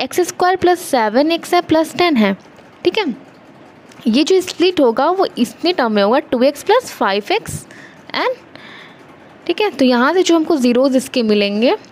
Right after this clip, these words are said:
यहाँ से x common हो जाएगा, x plus two and यहाँ पे आपको फ़ाइव मिलेगा, यहाँ से आपको x plus two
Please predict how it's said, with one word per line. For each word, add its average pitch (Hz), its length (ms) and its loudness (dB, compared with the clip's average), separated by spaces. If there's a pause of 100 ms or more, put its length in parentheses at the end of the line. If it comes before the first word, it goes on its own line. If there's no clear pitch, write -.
(140)
यहाँ 220 180 2
से 214 100 -2
x 247 200 -4
common 277 320 0
हो 415 60 4
जाएगा, 277 320 0 (140)
x - 220 -8
plus 294 360 -2
two 392 140 2 (200)
and 214 200 -6
यहाँ 247 320 4
पे 392 40 2
आपको - 380 -4
फ़ाइव 233 460 -4
मिलेगा, 294 400 2 (1080)
यहाँ 254 320 2
से 359 140 -2
आपको 285 420 -2 (300)
x - 220 -8
plus 269 300 0
two 392 180 2